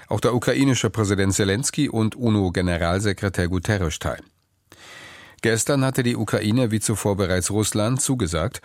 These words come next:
Angriffe auf Energieinfrastruktur der anderen Seite vorübergehend einzustellen. Das teilte Selenskyj nach einem Telefonat mit U-S-Präsident Trump mit. Dieser hatte Anfang der Woche auch mit dem russischen Präsidenten Putin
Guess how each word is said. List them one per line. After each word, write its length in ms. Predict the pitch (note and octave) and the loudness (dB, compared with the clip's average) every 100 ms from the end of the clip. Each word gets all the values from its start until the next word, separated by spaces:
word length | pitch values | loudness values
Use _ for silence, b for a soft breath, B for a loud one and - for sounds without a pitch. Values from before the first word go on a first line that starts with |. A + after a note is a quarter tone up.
| B B | B B
Angriffe 520 | G#2+ A2+ B2+ C#3 - G#2 | 0 0 2 2 0 0
auf 160 | G#2 | -2
Energieinfrastruktur 1300 | A#2 G#2 G2 B2 - C3+ D3 G#2+ G#2+ G#2+ F#2 - B2+ B2 | 0 0 2 0 0 0 0 -2 0 -2 -2 0 0 2
der 180 | E2 | 2
anderen 320 | F2+ G2+ G2 F#2+ | 2 2 2 2
Seite 340 | F2+ F2+ F#2 | 0 0 0
vorübergehend 760 | - G2+ B2 F#2 D#2+ E2 F2 F2+ | 0 2 2 0 0 0 0 0
einzustellen. 680 | G2 G2 G2+ - C2 C#2 B B B B B | -2 0 -2 -2 -4 -6 B B B B B
Das 140 | - - | -6 -2
teilte 340 | F2+ F2+ F#2 | 0 0 0
Selenskyj 560 | F#2+ G2 G2 - C3 A2+ | 2 2 0 0 0 0
nach 220 | G2 F#2 | 0 0
einem 240 | F#2 F2+ | 0 0
Telefonat 580 | G2 F#2 G2 F2 F#2+ - | 0 0 0 2 0 0
mit 180 | F2+ - | -4 -2
U-S-Präsident 840 | F#2 F2+ F#2+ - F2+ F2 F2 E2 | -2 -2 -2 -2 -2 0 0 0
Trump 240 | F#2+ G2 G2 | 0 0 -2
mit. 260 | F#2 - B B B B B | -4 -4 B B B B B
Dieser 380 | A2 G#2+ A#2+ C3 | 0 2 2 0
hatte 320 | A#2+ B2 A2+ | 0 -2 -2
Anfang 400 | G#2+ A2+ A#2+ B2+ | 0 0 0 0
der 140 | A#2+ G#2+ | 2 2
Woche 320 | G#2 - F#2 | 0 0 2
auch 260 | G2 A2+ - | 2 0 0
mit 220 | F#2+ G2 | 0 0
dem 180 | F2+ F2 | 0 2
russischen 560 | F#2+ G#2 G2+ - F2+ | 2 2 0 0 -4
Präsidenten 720 | - F2 F2+ E2+ E2+ - F2 | -2 -2 0 0 -2 -2 -4
Putin 580 | - A#2 - E2+ B1 | 0 -2 0 -2 -2